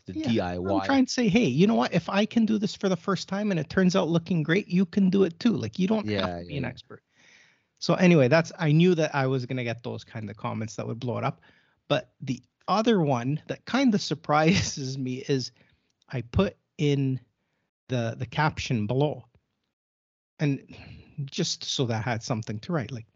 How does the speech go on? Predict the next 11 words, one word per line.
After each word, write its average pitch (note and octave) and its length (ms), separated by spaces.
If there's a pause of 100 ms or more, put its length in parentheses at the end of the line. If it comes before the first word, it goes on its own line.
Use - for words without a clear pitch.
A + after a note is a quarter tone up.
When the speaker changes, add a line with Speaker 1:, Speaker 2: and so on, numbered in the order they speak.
(100)
Speaker 2:
first, - 340
my, C3+ 160
you C#3+ 140
know, B2 80
my A2+ 120
first - 380
time E3+ 280
doing C#3 240
crown C3+ 260
molding, E3+ 500 (440)
and B2+ 320